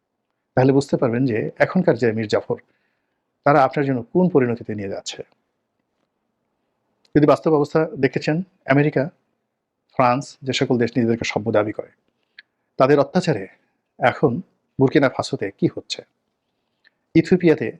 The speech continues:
এই মুহূর্তে কি হচ্ছে, রুয়ান্ডাতে কি হয়েছে, গেলেই বুঝতে পারবেন। কাজেই এখন এই যে বাংলাদেশে যে নতুন মীর জাফর তৈরি হয়ে গেছে, নতুন যাকে বলা হয়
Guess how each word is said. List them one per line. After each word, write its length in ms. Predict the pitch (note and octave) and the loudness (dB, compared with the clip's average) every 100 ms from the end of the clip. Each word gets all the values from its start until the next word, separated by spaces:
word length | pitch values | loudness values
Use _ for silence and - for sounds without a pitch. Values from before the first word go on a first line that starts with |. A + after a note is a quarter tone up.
| - | -2
এই 60 | C#3+ | 0
মুহূর্তে 200 | C3 B2+ A#2 | 0 -4 -8
কি 80 | G#2 | -8
হচ্ছে, 260 | G#2+ - - - _ _ _ _ _ _ _ _ | -10 -12 -14 -16 _ _ _ _ _ _ _ _
রুয়ান্ডাতে 440 | D3 C#3+ E3 D3+ - | -2 0 0 -2 -4
কি 60 | A2+ - | -10 -10
হয়েছে, 280 | G#2 - - _ _ _ _ _ _ _ _ | -12 -12 -14 _ _ _ _ _ _ _ _
গেলেই 220 | A#2+ B2+ A#2+ | 2 2 0
বুঝতে 160 | - - | -6 -12
পারবেন। 220 | - - - _ _ _ _ _ - | -12 -14 -18 _ _ _ _ _ 0
কাজেই 200 | C3+ C#3+ | 0 0
এখন 180 | - E3+ D#3 - _ _ _ | 0 -2 -2 -10 _ _ _
এই 80 | C3 | 2
যে 40 | B2+ | 4
বাংলাদেশে 360 | A2+ C3 B2+ B2+ - B2 | 4 2 0 -4 -6 -6
যে 60 | A2+ | -4
নতুন 200 | B2+ F3 B2 F#3+ - _ _ - | 2 2 2 -4 -16 _ _ -2
মীর 140 | B2+ A#2+ | 0 2
জাফর 260 | A2+ - A2+ | 0 -2 -4
তৈরি 180 | A2+ G#2 - | -4 -4 -4
হয়ে 140 | G2+ | -4
গেছে, 180 | F2 - - _ _ _ _ _ _ - _ _ _ | -4 -8 -12 _ _ _ _ _ _ -20 _ _ _
নতুন 280 | C#3+ D3+ F3+ F3 - _ _ _ _ _ _ _ _ | 2 4 4 2 -4 _ _ _ _ _ _ _ _
যাকে 200 | B2 B2+ A2+ | -4 -2 0
বলা 120 | G#2+ A#2+ | 0 0
হয় 160 | G#2 | -4